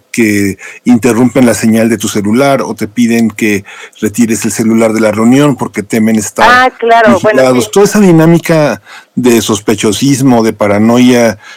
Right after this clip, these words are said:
Speaker 1: ¿no termina por, por intoxicar los ambientes de colaboración, de comunicación?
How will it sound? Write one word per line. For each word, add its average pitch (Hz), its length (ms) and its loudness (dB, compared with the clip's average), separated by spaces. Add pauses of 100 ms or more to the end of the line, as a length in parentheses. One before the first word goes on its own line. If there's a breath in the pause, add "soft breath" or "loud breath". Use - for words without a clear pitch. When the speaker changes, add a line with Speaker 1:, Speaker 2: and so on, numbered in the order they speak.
(120 loud breath)
Speaker 1:
¿no 156 140 0
termina 147 440 2
por, 110 280 -2
por 104 400 -4
intoxicar 120 760 -2
los 120 180 0
ambientes 113 560 0
de 104 180 -2
colaboración, 98 720 -2
de 98 60 -2
comunicación? 98 640 -4